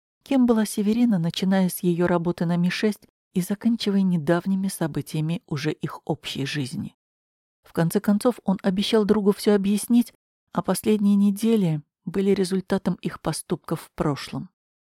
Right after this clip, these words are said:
Одно тянулось из другого, поэтому и начинать рассказ нужно было с самого начала. Разошлись они ближе к двум ночи, а зайдя в гостевую спальню, где спала Северина,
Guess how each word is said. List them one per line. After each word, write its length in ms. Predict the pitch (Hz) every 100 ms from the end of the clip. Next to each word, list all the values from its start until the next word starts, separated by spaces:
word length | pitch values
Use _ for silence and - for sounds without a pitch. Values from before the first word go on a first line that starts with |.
| _
Одно 320 | 196 202 240
тянулось 480 | - 208 208 196 -
из 140 | 190 170
другого, 600 | 185 175 156 135 127 - _ _ _
поэтому 440 | 135 143 - 147 147
и 80 | 165
начинать 520 | 135 - - 165 202
рассказ 520 | 208 196 - 190 185 - _ _
нужно 400 | 156 156 170 196
было 220 | 185 185
с 60 | 185
самого 480 | - 151 139 143 147
начала. 640 | 147 - - 139 117 101 _ _ _ _ _ _ _ _ _ _ _ _ _
Разошлись 560 | 160 160 208 - 269
они 160 | 233 220
ближе 340 | 214 208 220
к 80 | 214
двум 300 | 196 220 220
ночи, 440 | 226 208 - - - _ _ _
а 100 | 151
зайдя 340 | 151 147 160
в 60 | 151
гостевую 460 | 151 - 160 165
спальню, 480 | 147 - 220 220 175
где 180 | 147 156
спала 320 | - 160 160
Северина, 580 | - 165 170 190 180